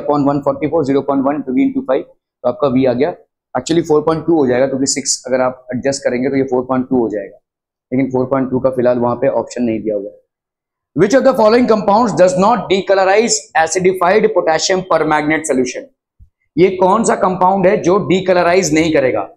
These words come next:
ऐसा compound जिसका क्या नहीं होगा, Oxidation नहीं होगा, जिसका oxidation नहीं होगा।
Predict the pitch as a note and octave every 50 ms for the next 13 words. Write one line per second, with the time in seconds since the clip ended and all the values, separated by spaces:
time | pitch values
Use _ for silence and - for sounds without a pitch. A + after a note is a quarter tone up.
0 | _ _ _ _ _ _ _ _ _ _ - _ _ _ _ _ _ _ D#3+ E3+
1 | F3+ - A3 A3 G#3+ G3 F3+ F3+ D#3 F3+ F3 G3 A3+ A3+ G#3 - D3+ E3+ F3 -
2 | - G#3+ A3 A3 - - - - _ _ _ F#3 F#3 F#3 F#3 F3+ F#3 F3+ F3+ E3
3 | D3 B2 A#2+ - D#3+ E3+ - - G3+ F3 F3+ F3+ F#3 F#3 F3+ E3+ D#3+ D#3+ D3+ C#3
4 | A#2 A#2+ B2 - - _ _ _ _ _ _ _ C3 D#3 D#3 - G3 F3 D#3+ -
5 | - D#3+ D#3+ E3 D#3+ F#3 E3+ D#3+ D3+ C#3+ C3 B2